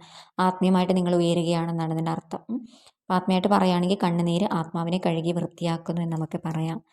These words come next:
അപ്പോൾ ആ സങ്കടത്തെ നിങ്ങൾ അനുവദിക്കുക, സ്വീകരിക്കുക, അതിൽ നിന്ന് ഒളിച്ചോടാതിരിക്കുക. അപ്പോൾ എനിക്ക് സങ്കടം ഉണ്ടെങ്കിൽ it's okay, എനിക്ക് സങ്കടം ഉണ്ടെന്നുള്ളത് സമ്മതിക്കുക. ഉം. പിന്നെ ചിന്തകളെ വിട്ടയക്കാൻ ശ്രമിക്കുക.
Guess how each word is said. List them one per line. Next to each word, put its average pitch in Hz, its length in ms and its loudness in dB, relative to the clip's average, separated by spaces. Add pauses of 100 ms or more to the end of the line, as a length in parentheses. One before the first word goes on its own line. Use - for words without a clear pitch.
(160)
അപ്പോൾ - 200 -8
ആ 196 40 0
സങ്കടത്തെ 214 400 4
നിങ്ങൾ 208 220 4
അനുവദിക്കുക, 170 560 2
സ്വീകരിക്കുക, 170 680 -2 (140)
അതിൽ 190 160 0
നിന്ന് 190 180 4
ഒളിച്ചോടാതിരിക്കുക. 165 1040 -2 (420)
അപ്പോൾ 254 40 0
എനിക്ക് 254 160 2
സങ്കടം 208 480 4
ഉണ്ടെങ്കിൽ 190 360 2
it's 349 260 -8
okay, 240 260 0
എനിക്ക് 190 200 -2
സങ്കടം 180 400 0
ഉണ്ടെന്നുള്ളത് 170 500 -2
സമ്മതിക്കുക. 165 640 -6 (280)
ഉം. 240 100 -10 (440)
പിന്നെ 185 160 2
ചിന്തകളെ 185 480 4
വിട്ടയക്കാൻ 170 560 -2
ശ്രമിക്കുക. 165 500 -8